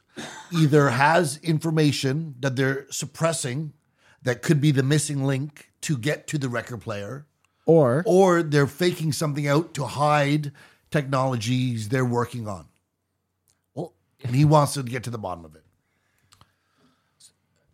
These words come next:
Speaker 3: It's so ridiculous. Like, just think about it. So this guy, <laughs> this guy is like,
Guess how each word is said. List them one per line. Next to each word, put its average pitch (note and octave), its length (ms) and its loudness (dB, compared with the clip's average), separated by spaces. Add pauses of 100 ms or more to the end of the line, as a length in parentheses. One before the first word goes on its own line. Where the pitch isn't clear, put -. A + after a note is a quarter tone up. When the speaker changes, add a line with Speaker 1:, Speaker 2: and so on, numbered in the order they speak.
(180)
Speaker 3:
It's - 160 -8
so A2+ 280 0
ridiculous. E2 720 -6 (200)
Like, C3 140 2
just D#3 200 0
think D#3 140 2
about F2+ 240 0
it. - 100 -16
So G2+ 140 0
this G#2+ 220 -2
guy, A#2+ 300 0 (600)
<laughs> - 600 -20
this A#2 180 2
guy C#3 220 2
is A#2 240 -2
like, F#2+ 380 0